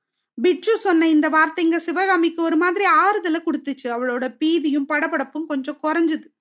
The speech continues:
நாகநந்தி ஆரம்பத்துல இருந்து திரும்பவும் கதைய ஆரம்பிச்சாரு. எந்த நேரத்துல உன் அப்பாவோட காட்டு வீட்டுல உன்னை நான் பார்த்தேனோ, அந்த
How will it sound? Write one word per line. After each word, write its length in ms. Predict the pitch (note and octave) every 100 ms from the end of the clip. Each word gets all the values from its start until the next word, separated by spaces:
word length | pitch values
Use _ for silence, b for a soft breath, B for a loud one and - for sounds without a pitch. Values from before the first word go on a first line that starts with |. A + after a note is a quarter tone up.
| _ b b b b C4+
நாகநந்தி 560 | F#4 A4+ B4 A4+ G4 F4+
ஆரம்பத்துல 580 | E4 G4 G#4 G4 - F#4
இருந்து 340 | E4+ F#4 G4+ G4+
திரும்பவும் 500 | - F#4 F#4 F4+ E4+
கதைய 300 | D4 C4 C4+ E4
ஆரம்பிச்சாரு. 580 | D#4+ C#4 C4+ C4+ A3+ - _ b b b -
எந்த 280 | E4 F4+ G4
நேரத்துல 400 | F#4 F4 E4 E4
உன் 220 | D#4 D#4
அப்பாவோட 460 | D4 D4+ E4 D#4+ D4+
காட்டு 300 | D4+ D4 D4+
வீட்டுல 280 | D4+ D4+ D4+
உன்னை 280 | D4 C#4+ C#4+
நான் 240 | C#4 C4+
பார்த்தேனோ, 520 | C#4+ C#4+ C#4 C#4 C4 D#4 C#4 b b
அந்த 260 | - G4+